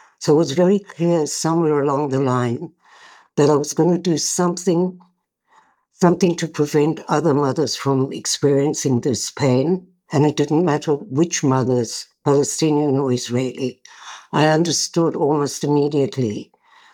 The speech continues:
that my life would take a completely new direction. It's your life before and your life after. And what do you do with all of this pain? And for me,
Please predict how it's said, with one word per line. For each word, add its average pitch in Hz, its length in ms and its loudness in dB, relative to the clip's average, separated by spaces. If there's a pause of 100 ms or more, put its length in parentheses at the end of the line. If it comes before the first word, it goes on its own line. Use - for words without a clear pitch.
(100)
that 139 320 0
my 143 220 4
life 147 320 -2
would 143 140 -4
take 139 240 0
a 131 60 -4
completely 135 680 0
new 131 200 2
direction. 120 720 -2
It's - 260 0
your 139 180 2
life 139 400 -2
before 160 640 0 (340)
and 143 160 2
your 139 160 2
life 135 320 -2
after. 127 400 -2
And 127 220 0
what 147 160 0
do 160 60 2
you 143 160 0
do 131 240 0
with 131 220 -4
all 151 280 0
of 127 100 -4
this - 220 -2
pain? 107 460 -4 (1080)
And 156 200 2
for 180 220 2
me, 208 460 2